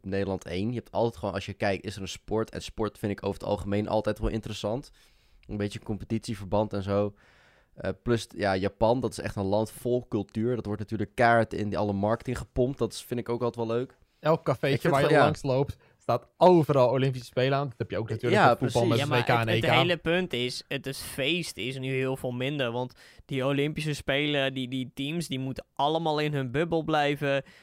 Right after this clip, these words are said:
Speaker 3: En van tevoren worden ze getest en dan doen ze hun ding. En dan vervolgens gaan ze weer in hun bubbel, bubbel weer terug naar hun hotel om vervolgens daar weer te wachten totdat ze weer mogen. Zo
Speaker 1: Ja,
Speaker 3: gaat het
Speaker 1: maar
Speaker 3: daar.
Speaker 1: wat
Speaker 3: Het
Speaker 1: je,
Speaker 3: is,
Speaker 1: wat
Speaker 3: het
Speaker 1: je
Speaker 3: is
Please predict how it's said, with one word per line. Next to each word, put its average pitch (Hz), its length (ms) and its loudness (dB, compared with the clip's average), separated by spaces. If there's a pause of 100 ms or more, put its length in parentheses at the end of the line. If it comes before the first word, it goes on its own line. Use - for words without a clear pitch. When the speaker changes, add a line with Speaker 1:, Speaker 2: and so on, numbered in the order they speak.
Speaker 3:
En 135 120 -8
van 143 160 -4
tevoren 151 380 0
worden 139 180 -2
ze 135 120 -4
getest 180 560 0
en 135 160 -4
dan 135 140 -2
doen 147 220 0
ze 147 80 -2
hun 143 300 -4
ding. 160 320 -2
En 135 100 -4
dan 139 100 -4
vervolgens 147 720 -2 (280)
gaan 147 240 -2
ze 135 100 -4
weer 139 300 -2
in 170 220 0
hun 151 300 0
bubbel, 156 460 -2
bubbel 175 420 0
weer 143 200 -2
terug 175 360 -2
naar 147 340 2 (280)
hun 160 180 0
hotel 156 560 2
om 165 100 0
vervolgens 160 520 0
daar 151 240 2
weer 165 140 2
te 143 100 0
wachten 147 400 -2
totdat 151 360 0
ze 151 120 0
weer 151 240 0
mogen. 117 500 -4 (340)
Zo 170 280 0
Speaker 1:
Ja, - 120 4
Speaker 3:
gaat 143 280 2
het 135 140 -4
Speaker 1:
maar 127 100 0
Speaker 3:
daar. 120 120 2
Speaker 1:
wat 127 80 4
Speaker 3:
Het - 80 -4
Speaker 1:
je, - 80 -2
Speaker 3:
is, 156 120 -4
Speaker 1:
wat 120 100 2
Speaker 3:
het 160 100 0
Speaker 1:
je 156 120 0
Speaker 3:
is 107 40 2